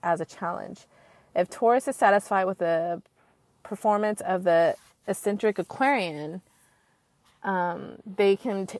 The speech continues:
they can make a powerful combination in business. In ro-, in romance, the relationship seems to remain tinged with wariness.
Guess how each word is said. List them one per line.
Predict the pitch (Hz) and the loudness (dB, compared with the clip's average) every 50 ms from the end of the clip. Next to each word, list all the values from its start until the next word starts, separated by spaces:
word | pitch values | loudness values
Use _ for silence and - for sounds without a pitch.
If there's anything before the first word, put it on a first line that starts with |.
| - 185 | -4 -2
they | 202 202 | -2 -2
can | 220 208 | 0 -2
make | 202 202 | -2 -2
a | 196 - | -2 -2
powerful | - - 185 196 214 247 233 | 0 2 2 2 2 0 -2
combination | - 262 247 247 247 220 202 - - 190 | -2 -2 -2 -2 -2 -4 -4 -6 -6 -8
in | 151 165 175 | -6 -6 -2
business. | 175 175 175 165 151 147 143 160 - | 0 0 0 0 -4 -8 -8 -10 -10
In | - - 185 190 | -8 -6 -4 -2
ro-, | 185 185 - _ - | -2 -4 -4 _ -4
in | 196 208 214 | -4 -2 0
romance, | 214 220 220 214 214 214 202 - - - - - - - | 0 0 0 0 -2 -4 -4 -6 -10 -18 -20 -20 -12 -4
the | - 196 190 180 | 0 2 2 2
relationship | 185 180 180 175 185 - - 196 - 233 190 - | 2 0 0 0 -2 -4 -10 -8 -6 -6 -6 -6
seems | - - 196 185 190 185 - | -8 -8 -8 -8 -8 -10 -8
to | - - 190 180 175 170 | -6 -4 -2 -2 -2 -2
remain | 170 170 170 175 170 170 180 | -4 -6 -6 -8 -8 -8 -10
tinged | - - 226 208 214 214 208 | -8 -6 -6 -4 -4 -6 -6
with | 214 180 - - | -8 -8 -6 -4
wariness. | 175 170 170 170 170 165 165 165 170 - | -2 -2 -2 -2 -4 -6 -8 -10 -12 -14